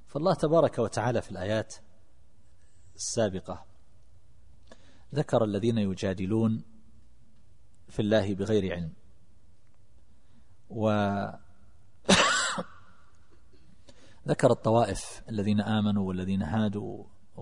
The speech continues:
والصابئين والنصارى والمجوس، ذكر أهل الإيمان وأهل الكفر، ثم قال: "هذان خصمان اختصموا"، ذكر من يسجد ومن لا يسجد.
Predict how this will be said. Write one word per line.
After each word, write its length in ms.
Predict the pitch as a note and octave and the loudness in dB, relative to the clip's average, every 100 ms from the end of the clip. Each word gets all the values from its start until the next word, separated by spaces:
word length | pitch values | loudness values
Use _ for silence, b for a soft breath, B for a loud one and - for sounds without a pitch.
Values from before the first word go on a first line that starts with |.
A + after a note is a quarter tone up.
| G2 E2 E2+ - - G#2+ - b b b b b - - | -6 -6 -8 -12 -14 -14 -16 b b b b b -16 -16
والصابئين 800 | - - - A2+ G2+ G2+ G#2 A2 | -10 -2 2 4 4 4 4 6
والنصارى 880 | G#2+ G2 F2+ - G#2+ G#2+ G3+ G3+ G#2+ G2+ | 6 6 4 2 0 2 2 0 -2 0
والمجوس، 840 | F#2+ F#2 G#2 G#2 G#2 G2+ - - - - - | 2 2 4 4 4 2 -2 -4 -12 -16 4
ذكر 300 | F3+ - A#2+ | 4 6 6
أهل 160 | A#2+ A#2+ | 6 4
الإيمان 420 | G#2+ A#2 C#3 D3 | 2 4 4 4
وأهل 240 | C#3+ C#3+ C3+ | 4 4 2
الكفر، 400 | G2+ - E2 - - - - - | 0 -6 -10 -14 -16 -16 -14 -6
ثم 200 | D3 A#2 | 0 2
قال: 400 | - C3+ D#3 - - - - - | 4 2 2 -6 -16 -16 -16 0
"هذان 400 | A#2+ A2+ A#2 G#2+ | 2 6 6 6
خصمان 440 | - G2 A2 G#2 | 2 0 4 4
اختصموا"، 560 | G2 - G#2+ G2 G2 G#2 - D3 | 2 0 0 2 0 -2 -4 2
ذكر 360 | F3 B2+ G#2+ - | 4 4 2 0
من 140 | B2+ | 4
يسجد 480 | C#3 D3+ - D#3+ - | 4 4 2 0 0
ومن 160 | B2+ B2+ | 0 2
لا 120 | A#2 | 2
يسجد. 320 | G#2 - - | 2 -6 -12